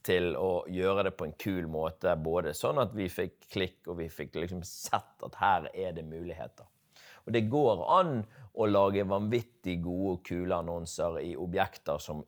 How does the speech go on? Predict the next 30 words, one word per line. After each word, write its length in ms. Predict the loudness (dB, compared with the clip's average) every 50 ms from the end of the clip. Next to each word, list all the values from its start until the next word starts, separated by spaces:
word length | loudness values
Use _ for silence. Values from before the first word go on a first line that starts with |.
| _ _
utgangspunktet 1080 | -6 -4 -4 -6 -4 -6 -6 -4 -6 -8 -10 -10 -10 -10 -10 -12 -8 -8 -8 -8 -8 -12 _ _ _ _ _ _ _ _ _ _ _ _ _ _ _ _ _ _ _
ser 460 | -16 -8 -4 -2 -2 -2 -2 -4 -6 -12 -18 -20 -20
dårlig 560 | -18 -14 -12 -6 -2 0 2 2 2 2 2 0 -2
ut, 260 | -2 -4 _ -20 -20 _ _ _ _ _ _ _ _ _ _ _ _ _ _ _ -8
men 400 | -2 2 2 2 2 2 0 -2
du 80 | -2 -2
må 140 | -2 -4 -4
ha 160 | -4 -4 -4
en 140 | -4 -6 -6
tanke, 400 | -6 -6 -6 -6 -8 -10 -10 -8 -8 -6
og 140 | -6 -8 -10
så 100 | -10 -14 -16
må 100 | -14 -14
du 140 | -12 -14 -14 -16 _ _ _ _
tørre 360 | 2 4 4 4 4 2 2 2
å 20 |
gjøre 320 | 4 4 4 4 4 2 0 0
det. 40 | -6 -16 _ _ _
Så 160 | -12 -8 -6
har 80 | -6 -4
vi 80 | -4
hatt 180 | -6 -6 -8 -8
noen 220 | -8 -8 -6 -6
annonser 480 | -4 -4 -2 -2 -2 -4 -2 -2 -2 -2
som, 220 | -2 -2 -4 -4 -4 -4 -6 -6 -6 -8 -8 -6 0
der 160 | 2 2 4
vi 80 | 4 4 4
har 100 | 4 2
gjort 240 | 0 0 -4 -8 -8
noen 380 | -6 -4 -2 -2 -4 -4 -6